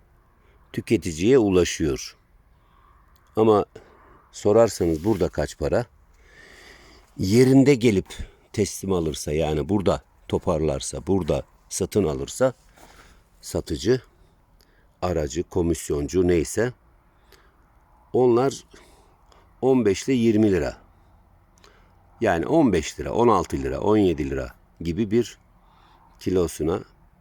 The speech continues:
ücret ödüyor. Ama işin, e, biraz daha ilerisi var. O da hale götürürsen buradan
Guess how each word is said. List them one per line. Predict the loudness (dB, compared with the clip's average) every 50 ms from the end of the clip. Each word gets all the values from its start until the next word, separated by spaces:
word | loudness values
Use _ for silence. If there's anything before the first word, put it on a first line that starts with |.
| _ _ _ _ _ _ _ -8
ücret | -6 -4 0 0 -2 -2 -2 -6
ödüyor. | -6 -6 -4 -2 -2 -2 -2 -2 -6 _ _ _ _ _ _ _ _ _ _ _ -20 -20 _ _ _ _ _ _ _ -10 -6
Ama | -2 0 0 0 0 -2
işin, | -4 -8 -6 -4 -2 -2 -4 -6 _ _ _ _ _ -20 -20 -20 -12 -6
e, | -4 -2 0 0 2 2 2 0 0 -2 -2 -4 -10 -20 -20 _ _ -4
biraz | 0 2 4 2 2 0
daha | -2 0 0 0
ilerisi | 0 0 0 0 0 0 -4 -6 -8 -4 -2
var. | -2 -2 -2 -4 -12 _ _ _ _ _ -20 -20 -20 -20 _ _ _ _ _ _ _ -14 -6
O | -4 -2 0
da | 0 -2 -2 -4 _ _ -20 -20 _ _ _ _ _ _ _ _ _ _ _
hale | -4 -2 0 2 4 2 2 0 _ _ _ _ _ -8
götürürsen | -8 -6 -6 -6 -10 -10 -10 -12 -10 -8 -8 -8 -8 -10 _ _ _ _ _ -6
buradan | -2 -2 0 0 0 -2 -4 -4